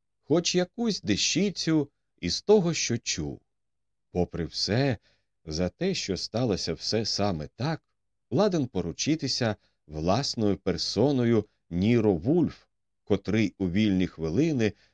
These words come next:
допомагав мені перекладати цю абракадабру на людську мову. У тих випадках, коли розмови велися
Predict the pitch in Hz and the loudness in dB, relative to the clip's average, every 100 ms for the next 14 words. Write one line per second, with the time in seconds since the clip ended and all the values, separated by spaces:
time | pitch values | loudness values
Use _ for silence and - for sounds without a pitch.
0 | _ - 92 101 95 78 95 95 82 85 | _ -4 -2 2 2 2 2 2 2 -2
1 | 87 92 - _ _ 87 87 - 85 67 | 0 0 -2 _ _ 0 0 0 -2 0
2 | 90 90 - 76 - 90 82 - 78 78 | 0 0 -2 -8 -2 -2 -2 -4 -4 -6
3 | - 73 69 117 110 98 110 104 _ _ | -6 -8 -2 0 0 0 0 -2 _ _
4 | 80 78 78 - - 82 73 65 55 - | -4 -2 -4 -8 -6 -4 -4 -8 -10 -16
5 | _ _ _ _ _ _ _ _ 90 - | _ _ _ _ _ _ _ _ -4 0
6 | 98 95 73 80 104 85 - - 64 - | 0 0 -2 0 0 -2 -10 -10 -10 -12
7 | _ - 85 92 95 - _ _ 80 90 | _ -4 0 2 2 -2 _ _ 0 0
8 | 82 98 104 85 82 80 101 92 85 80 | 0 0 2 0 0 0 0 0 -2 -4